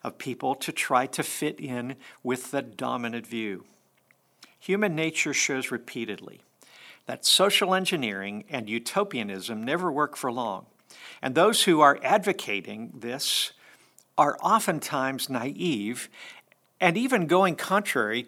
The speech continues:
to human nature and its unchangeable realities. What often happens when a uti-, utilitarian or a utopian or a, uh,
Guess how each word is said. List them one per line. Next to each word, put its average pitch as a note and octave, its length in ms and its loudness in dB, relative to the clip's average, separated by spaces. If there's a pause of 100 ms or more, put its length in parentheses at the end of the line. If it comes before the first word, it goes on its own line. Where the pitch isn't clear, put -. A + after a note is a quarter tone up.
(160)
to - 140 2
human C#3 380 -2
nature A#2+ 480 -2
and A#2+ 220 -8
its - 180 -2 (120)
unchangeable B2 840 -2
realities. G#2 800 -4 (1000)
What C#3 220 0
often G3 340 8
happens C#3 560 0
when B2 240 -2
a G#2+ 140 0
uti-, A2+ 800 -6
utilitarian E3+ 1000 0
or A#2 120 2
a A2 60 -2
utopian F3 760 -2 (440)
or A#2 380 2
a, A2 460 -4
uh, G#2 180 -4